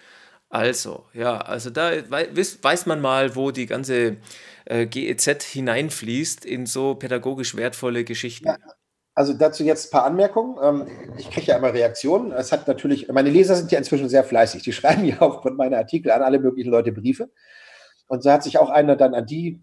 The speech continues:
Speaker 2: Z D F und so gewandt und gesagt, „Was ist das denn für ein Scheiß?“ Äh, und dann hat das Z D F geantwortet, „Das wäre Satire.“ Das meinen die gar nicht ernst, das ist Satire. Okay, das nur als Anmerkung. Ähm,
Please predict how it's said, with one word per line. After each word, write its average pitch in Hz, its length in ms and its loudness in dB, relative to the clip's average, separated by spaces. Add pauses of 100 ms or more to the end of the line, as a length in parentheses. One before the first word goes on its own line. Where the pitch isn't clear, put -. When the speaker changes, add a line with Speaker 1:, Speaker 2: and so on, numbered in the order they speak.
Speaker 2:
Z 139 200 0
D 127 80 2
F 151 140 2
und 185 100 -4
so 180 120 2
gewandt 185 340 4
und 160 120 -8
gesagt, 147 260 0
„Was 131 100 -2
ist 117 140 -4
das 170 100 0
denn 107 140 -4
für 120 60 -4
ein 110 60 -6
Scheiß?“ 131 440 -2 (540)
Äh, 143 140 8
und 143 100 2
dann 156 100 4
hat 170 100 0
das 160 140 0
Z 165 200 2
D 143 100 2
F 170 180 0
geantwortet, 160 560 2 (140)
„Das 139 200 -4
wäre 156 240 6
Satire.“ 139 460 2 (2000)
Das 113 140 -8
meinen 170 160 0
die 190 80 0
gar 170 160 4
nicht 180 120 -2
ernst, 156 240 4
das 107 80 -10
ist 131 120 -6
Satire. - 420 -2 (720)
Okay, 107 300 -8 (480)
das 131 180 2
nur 135 120 4
als 127 160 4
Anmerkung. 156 500 4 (800)
Ähm, 165 680 4